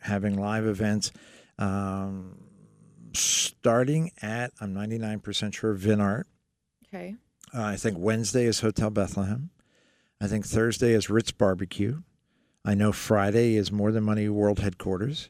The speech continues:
Speaker 1: in the Holy Lands between Bethlehem and Nazareth. And Saturday, we're at Relic Hunter. Uh, listen, I will be live outside,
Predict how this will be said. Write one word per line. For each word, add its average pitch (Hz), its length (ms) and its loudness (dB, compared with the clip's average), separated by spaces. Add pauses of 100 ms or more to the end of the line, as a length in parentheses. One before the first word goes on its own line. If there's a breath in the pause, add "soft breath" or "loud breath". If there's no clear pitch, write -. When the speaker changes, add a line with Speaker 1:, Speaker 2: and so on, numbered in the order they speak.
Speaker 1:
in 117 200 2
the 143 80 4
Holy 156 360 4
Lands 90 440 4
between 98 420 0
Bethlehem 98 480 0
and 95 120 0
Nazareth. 95 500 -4 (580 soft breath)
And 160 440 6
Saturday, 147 580 6
we're 104 220 6
at 107 180 2
Relic 110 460 4
Hunter. 85 580 -2
Uh, 98 160 0
listen, 107 400 0
I 104 120 -2
will 104 120 0
be 104 180 -2
live 101 400 -2
outside, 107 960 -2